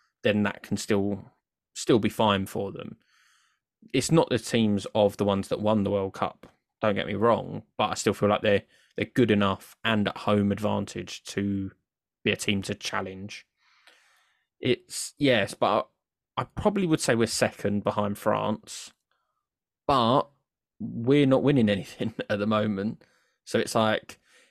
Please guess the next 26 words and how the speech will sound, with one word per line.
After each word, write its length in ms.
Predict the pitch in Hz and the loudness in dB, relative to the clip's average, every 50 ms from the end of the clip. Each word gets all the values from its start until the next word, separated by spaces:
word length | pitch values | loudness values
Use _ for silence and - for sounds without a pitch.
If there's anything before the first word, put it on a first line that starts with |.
| _ _ _ _ _ _ _ _ _ _ _ _ _ _ _ _ _ _ _ _ _ _ - | _ _ _ _ _ _ _ _ _ _ _ _ _ _ _ _ _ _ _ _ _ _ -4
it's 400 | 110 - - - - - - 220 - - | -4 -4 -4 -6 -10 -10 -10 -12 -12 -6
one 220 | - 127 135 135 131 | -2 0 2 4 4
of 60 | 117 | 6
them 140 | 113 113 113 | 6 6 6
where 100 | 107 104 | 4 4
you've 240 | 101 104 104 104 | 2 0 -2 -2
just, 240 | - 120 110 - - - _ - - _ _ _ | -2 -2 -2 -2 -4 -12 _ -20 -20 _ _ _
you, 220 | - 123 123 113 - - | -8 -8 -6 -8 -6 0
you 180 | - 131 117 - - - - - - - | 0 0 0 0 -4 -16 -20 -18 -8 -6
have 280 | 131 120 - - - - | -6 -6 -6 -8 -10 -6
to 100 | - 113 | -6 -6
get 300 | 107 - 110 107 - - - | -4 -2 -4 -4 -4 -4 -4
over 260 | 110 107 104 101 101 | -2 -2 -2 -2 -2
that 160 | 101 98 - 104 | -4 -4 -2 -2
line. 400 | 107 107 110 117 123 123 131 - - | 0 0 0 0 -2 -4 -6 -8 -4
And 460 | 117 110 110 107 107 104 101 101 - - - | -2 0 0 0 0 0 -2 -4 -6 -10 -10
unfortunately, 800 | 110 - 120 113 - - - - 85 107 104 104 104 104 - _ _ _ - - _ _ _ _ _ _ _ _ _ _ _ _ _ _ _ - | -6 -4 -2 -2 -2 -6 -8 -8 -6 -4 -4 -4 -4 -6 -10 _ _ _ -20 -20 _ _ _ _ _ _ _ _ _ _ _ _ _ _ _ -12
it's 140 | 107 - | -12 -10
coming 240 | - - 113 107 101 | -4 -2 0 0 0
time 220 | - - 120 110 104 | 0 0 0 0 0
and 40 | |
time 160 | - 110 104 101 | 0 -4 -4 -2
again 200 | 101 107 104 101 | -2 -4 -4 -4
where 100 | 95 95 | -6 -8
we 100 | - - | -6 -4
don't. 320 | - 104 101 98 92 | -4 -4 -4 -6 -8